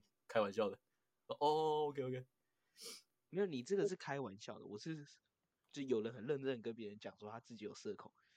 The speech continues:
Speaker 2: 的那一种，我就觉得很看不下去，因为你就不是社恐啊。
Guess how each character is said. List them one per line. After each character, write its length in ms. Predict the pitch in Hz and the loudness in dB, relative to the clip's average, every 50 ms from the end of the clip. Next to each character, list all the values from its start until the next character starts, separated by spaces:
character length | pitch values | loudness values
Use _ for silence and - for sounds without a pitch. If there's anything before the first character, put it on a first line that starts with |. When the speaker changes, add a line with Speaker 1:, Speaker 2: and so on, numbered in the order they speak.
| _ _ _ _ _ _ _ | _ _ _ _ _ _ _
Speaker 2:
的 120 | - 110 | -2 -2
那 120 | 101 107 110 | 0 0 0
一 140 | 113 123 117 | 0 -2 -4
种， 160 | - 101 - 92 | -4 -6 -8 -8
我 80 | 98 | -8
就 100 | 95 143 | -8 -8
觉 120 | 143 - 98 | -8 -8 -8
得 200 | 95 92 95 95 _ _ _ _ | -8 -10 -10 -12 _ _ _ _
很 120 | - - | -20 -16
看 160 | - - 147 107 | -12 -12 -12 -12
不 80 | 98 | -10
下 160 | 107 117 104 | -10 -10 -10
去， 120 | 98 - 123 | -8 -6 -4
因 60 | 143 | -4
为 60 | 156 | -2
你 180 | 147 143 110 95 | -2 -4 -6 -6
就 120 | 95 135 | -4 -4
不 120 | 113 - 107 | -4 -4 -4
是 60 | 117 | -10
社 220 | 120 - - 98 | -8 -6 -8 -8
恐 160 | 90 - - | -8 -10 -12
啊。 120 | - - | -12 -14